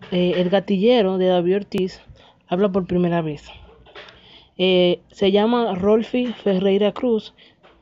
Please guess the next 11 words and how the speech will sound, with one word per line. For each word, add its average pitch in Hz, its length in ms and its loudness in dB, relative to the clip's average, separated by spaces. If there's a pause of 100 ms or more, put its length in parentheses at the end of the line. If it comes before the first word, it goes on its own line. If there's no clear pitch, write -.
(100)
señalado 214 580 2
por 208 160 0
la 185 140 2
policía 190 480 2
como 185 180 -2
la 175 160 -2
persona 190 580 -4
que 180 120 -8
disparó 175 640 -6 (320)
al 175 180 -2
astro 190 480 -6